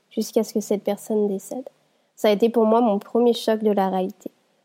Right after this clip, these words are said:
Je me suis vraiment rendu compte déjà à quel point la vie était précieuse, mais aussi à quel point, eh bien, la mucoviscidose était une maladie complètement imprévisible. Aujourd'hui, la recherche, elle avance, elle cible les causes, elle cible les symptômes,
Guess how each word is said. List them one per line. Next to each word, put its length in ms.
Je 100
me 60
suis 140
vraiment 360
rendu 240
compte 300
déjà 280
à 80
quel 200
point 320
la 120
vie 200
était 220
précieuse, 560
mais 100
aussi 220
à 80
quel 220
point, 340
eh 100
bien, 200
la 100
mucoviscidose 880
était 240
une 140
maladie 500
complètement 640
imprévisible. 640
Aujourd'hui, 360
la 120
recherche, 380
elle 100
avance, 420
elle 160
cible 300
les 100
causes, 380
elle 140
cible 360
les 140
symptômes, 560